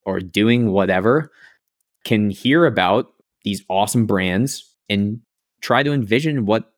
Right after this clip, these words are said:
it would be like to work there. And come to find out, it's something that employers in March of twenty twenty and still today, they want to get their brand out there, and obviously digestible format of audio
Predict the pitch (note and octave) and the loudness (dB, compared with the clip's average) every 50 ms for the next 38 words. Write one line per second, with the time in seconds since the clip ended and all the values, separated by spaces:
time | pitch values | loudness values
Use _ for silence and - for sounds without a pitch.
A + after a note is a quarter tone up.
0 | _ - - B2 C3 C#3 B2+ C3 B2+ C3+ C#3+ - - A#2 D#3 D#3+ D#3+ - - - | _ -6 -2 0 0 0 0 0 0 -2 -2 -2 -2 -2 -2 -2 -2 -4 -8 -14
1 | - - _ _ _ _ _ _ _ _ - G#2 G2+ - - A2 G#2+ G#2+ G#2 - | -14 -16 _ _ _ _ _ _ _ _ -6 -6 -4 -4 -2 -2 0 -2 -2 0
2 | A2+ G#2 G2+ G2 F#2+ F#2+ G2+ G#2+ G2 - - - G2+ F#2+ F#2+ - G#2 G2 G2 F#2+ | 0 0 2 2 2 2 2 0 0 -2 -2 -2 -2 -2 -2 -2 -2 -2 0 -2
3 | F#2+ F#2 F#2 F#2 - - A2+ G2+ F#2+ G2 F#2+ F#2+ G2 G2 F#2+ - - - - - | -2 -4 -6 -6 -6 -2 0 2 4 4 4 4 4 2 0 -2 -6 -10 -12 -16
4 | _ _ _ _ _ _ _ _ _ _ _ _ _ _ _ - G#2 G2+ G2+ G2+ | _ _ _ _ _ _ _ _ _ _ _ _ _ _ _ -4 -2 0 0 0
5 | G2 F#2+ - G#2+ G2 - - G2+ G2 F#2+ F#2 - - G2 F#2+ G2+ G2+ G2+ F#2+ F2+ | 0 0 0 -2 -4 -2 -2 -2 0 -2 -2 -2 -2 0 0 2 2 2 2 0
6 | F2+ F2+ F2 - - - - F#2+ F#2+ G2 - - G2 G2 F#2+ F2+ F#2 G2+ A2 G#2+ | 0 -4 -6 -8 -6 -2 0 0 0 0 0 -2 0 0 0 2 2 0 -2 -2
7 | - _ _ _ _ _ _ _ _ _ _ _ _ _ _ _ _ _ _ - | -6 _ _ _ _ _ _ _ _ _ _ _ _ _ _ _ _ _ _ -6
8 | - G2 F#2 F#2 F#2 F#2+ F2 - - _ _ - G#2 - _ - G2+ - - G#2+ | -4 -2 -2 0 0 0 -2 -4 -8 _ _ -8 -8 -4 _ -4 -2 0 0 0
9 | G2+ F#2 F#2+ F#2 F#2 F#2+ G2 G2+ G2+ G2+ - G#2+ G#2 A2 A#2+ B2 A2+ F#2+ - - | 0 0 0 0 0 0 2 2 0 2 2 2 2 2 2 2 0 0 -2 -2
10 | F#2 F2+ F#2 F#2 F#2 - - F#2+ G2+ A2 A#2+ - _ _ - - F#2+ F#2 F2 - | -2 -2 -2 -2 -4 -4 -4 -4 -4 -4 -6 -8 _ _ -8 -8 -8 -6 -2 -2
11 | F#2+ F#2 - - G2 F#2+ G2 F#2+ - - F#2 F#2+ F#2 F#2 F#2+ G2+ A2 A2 G2+ F2 | -2 -2 -2 -6 -8 -6 -6 -6 -6 -6 -6 -6 -4 -2 -2 0 0 0 0 -2
12 | D#2+ F2+ - F2+ G2 F#2+ F#2 G2 G2+ G#2 A2+ B2 C#3 | -2 -2 -4 -2 -2 -2 0 0 2 2 2 2 0